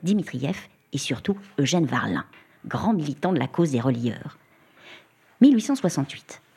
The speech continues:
Nathalie Lemel est pleinement mobilisée pour la cause ouvrière et l'émancipation des femmes. Dans le même temps, avec son mari, on est arrivé au bout de leur histoire. Oui. Il ne supporte plus son militantisme. Il est alcoolique,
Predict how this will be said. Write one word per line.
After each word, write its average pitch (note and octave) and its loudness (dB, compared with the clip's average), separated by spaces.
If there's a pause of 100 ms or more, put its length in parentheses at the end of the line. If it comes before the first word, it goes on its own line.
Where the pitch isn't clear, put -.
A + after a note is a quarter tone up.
(460)
Nathalie C#4+ 8
Lemel D4 8
est F3 2
pleinement A3+ 6
mobilisée F#3+ 4
pour F#3 4
la E3+ 4
cause A3+ 6
ouvrière E3+ 4
et F#3 2
l'émancipation F#3+ 2
des D3+ 4
femmes. B2 -4 (360)
Dans D3+ 4
le D3+ 4
même E3 4
temps, D#3+ 0 (120)
avec D3+ 0
son E3+ 2
mari, E3 2 (200)
on - 2
est - 6
arrivé E3+ 2
au F3+ 2
bout D#3+ 0
de D3+ -2
leur A#2+ -4
histoire. - -8 (120)
Oui. - -16 (400)
Il G3 6
ne F3+ 8
supporte - -2
plus F#3 0
son E3 2
militantisme. C#3 -2 (240)
Il D#3 2
est - 4
alcoolique, C3+ -2